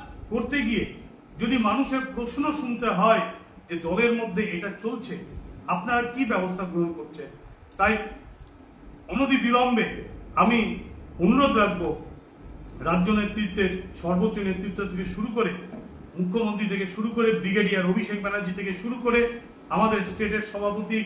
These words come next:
সুব্রত বক্সি থেকে শুরু করে, মাননীয় ফিরহাদ হাকিম থেকে শুরু করে, প্রত্যেকের কাছে অনুরোধ রাখবো যে একটা ব্যবস্থা গ্রহণ করুন। আপনি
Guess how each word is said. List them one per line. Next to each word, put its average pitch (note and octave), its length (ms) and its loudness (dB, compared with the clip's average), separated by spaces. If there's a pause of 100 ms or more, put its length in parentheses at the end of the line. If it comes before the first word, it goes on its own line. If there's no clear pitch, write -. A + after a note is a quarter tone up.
(380)
সুব্রত A3 320 4 (140)
বক্সি G3+ 300 -2
থেকে G#3+ 220 -2
শুরু A3+ 220 -2
করে, A#3 160 2 (480)
মাননীয় G#3+ 420 6
ফিরহাদ A3+ 280 4
হাকিম A3 300 2
থেকে A3+ 240 -2
শুরু A#3 180 -4
করে, A#3+ 100 0 (300)
প্রত্যেকের C#4 500 0
কাছে F3+ 220 0
অনুরোধ F#3 300 2
রাখবো F3 240 -2 (400)
যে F3+ 100 6 (480)
একটা - 160 -2 (100)
ব্যবস্থা E3+ 360 0 (120)
গ্রহণ E3+ 300 0
করুন। - 200 -14 (800)
আপনি C#4+ 280 6